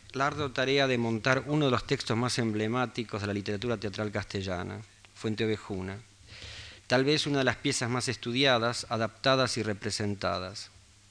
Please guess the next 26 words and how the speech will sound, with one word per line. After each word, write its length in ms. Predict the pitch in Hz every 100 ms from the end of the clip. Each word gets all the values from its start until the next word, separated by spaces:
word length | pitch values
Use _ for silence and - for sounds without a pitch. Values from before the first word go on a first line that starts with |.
| -
Pero, 180 | 143 127
por 160 | 165
supuesto, 720 | - 143 123 139 113 - 110 110 - - -
después 260 | 110 151
de 100 | 135
tantos 380 | 117 139 131 117
años 240 | 135 131
frecuentando 720 | - 110 110 104 104 131 131 113
a 20 |
los 140 | 104
clásicos, 680 | - 131 113 - 107 123 123 - - - -
era 140 | 139
inevitable 640 | 147 135 127 113 139 139 123
que 140 | 117
llegaría 400 | 107 110 110 123
el 80 | 120
momento 600 | 113 113 120 123 117 127
en 120 | 113 107
que 100 | 104
me 100 | 104
topara 400 | 107 117 113 101
con 160 | 104
ella 220 | 110 107
frente 320 | 98 104 101 98
a 40 |
frente. 560 | 90 80 85 85 -